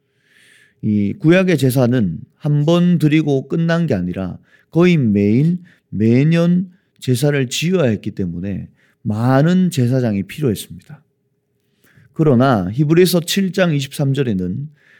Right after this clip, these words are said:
제사장 된 그들의 수요가 많은 것은 죽음으로 말미암아 항상 잊지 못함이로되. 제사장이 아무리 많은 제사를 지낸다 할지라도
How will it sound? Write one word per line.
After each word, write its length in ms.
제사장 640
된 360
그들의 480
수요가 560
많은 560
것은 520
죽음으로 760
말미암아 880
항상 680
잊지 600
못함이로되. 1200
제사장이 800
아무리 800
많은 600
제사를 480
지낸다 400
할지라도 680